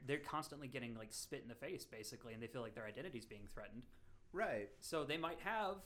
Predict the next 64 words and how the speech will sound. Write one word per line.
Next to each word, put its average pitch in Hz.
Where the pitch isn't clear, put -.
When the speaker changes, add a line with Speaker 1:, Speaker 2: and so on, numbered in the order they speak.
Speaker 1:
that 139
tendency 147
to 131
be 131
like, 131
"Oh, 135
well, 117
if 113
you're 123
gonna 120
make 120
me 120
out 113
to 117
be 120
a 113
monster, 131
I'm 117
tired 117
of 104
hearing 117
about 107
this -
every 107
day. 107
We're 131
gonna 113
push 110
back 120
like 110
monsters." 104
Speaker 2:
Right. 90
Speaker 1:
I 156
don't 190
think 175
it -
has -
to 127
do 104
that. 107
I 117
don't, 113
I 120
mean, 110
I 127
got 110
past 98
it. 113
Speaker 2:
Yeah, 233
I -
was 156
gonna 147
say, 160
like, 113
uh, 127
uh, 131
like, 131
that's 139
a, 127
a 110
form 147
of, 117
I 117
guess, 139